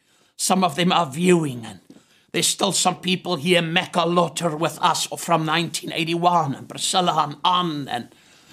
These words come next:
oh my word, and, and Jaco Lotter and them, and Walter was born in this church. And, uh, what people still, they were so, uh, uh, Anna, uh,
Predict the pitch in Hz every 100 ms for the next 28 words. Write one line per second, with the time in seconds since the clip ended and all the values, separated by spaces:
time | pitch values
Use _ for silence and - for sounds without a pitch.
0 | - - 190 190 180 175 180 170 151 143
1 | - 120 120 104 98 95 110 131 185 -
2 | 180 175 170 - 180 175 170 175 170 175
3 | 165 151 123 - - - _ _ - 190
4 | - 185 185 165 131 147 165 180 180 175
5 | 165 160 - - 165 170 - - - _
6 | _ _ _ _ _ _ - - 143 135
7 | 139 135 131 131 - - - - - -
8 | 175 170 175 175 170 160 - 175 160 170
9 | 175 160 - 202 185 - 151 - - -
10 | - 147 139 - 196 185 185 143 - 143
11 | 120